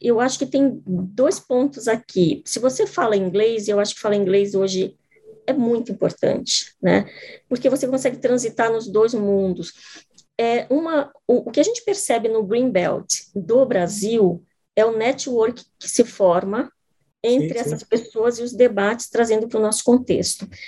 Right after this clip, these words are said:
Speaker 1: Mas ir lá com o Fred e discutir outras visões e conversar com o pessoal do
Speaker 2: Uhum.
Speaker 1: Martini Clinic, com o Meti Babeta,
Speaker 2: Sim, sim, sim,
Speaker 1: com
Speaker 2: sim,
Speaker 1: todo
Speaker 2: sim,
Speaker 1: mundo,
Speaker 2: sim, sim.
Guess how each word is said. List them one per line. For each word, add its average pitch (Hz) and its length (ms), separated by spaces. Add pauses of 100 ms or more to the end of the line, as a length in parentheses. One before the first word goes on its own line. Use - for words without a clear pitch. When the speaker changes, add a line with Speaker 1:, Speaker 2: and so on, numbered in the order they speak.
(340)
Speaker 1:
Mas 370 160
ir 381 120
lá 415 120
com 339 120
o - 40
Fred 202 640
e 208 140
discutir 240 640
outras 254 480
visões 196 840
e 185 80
conversar 220 640
com - 80
o 240 60
pessoal - 240
do 131 60
Speaker 2:
Uhum. 139 40
Speaker 1:
Martini 202 400
Clinic, 196 800
com 196 220
o - 20
Meti 214 240
Babeta, 185 640
Speaker 2:
Sim, - 0
sim, - 0
sim, 170 140
Speaker 1:
com 135 160
Speaker 2:
sim, 143 80
Speaker 1:
todo - 100
Speaker 2:
sim, 151 60
Speaker 1:
mundo, 254 180
Speaker 2:
sim, 139 140
sim. - 240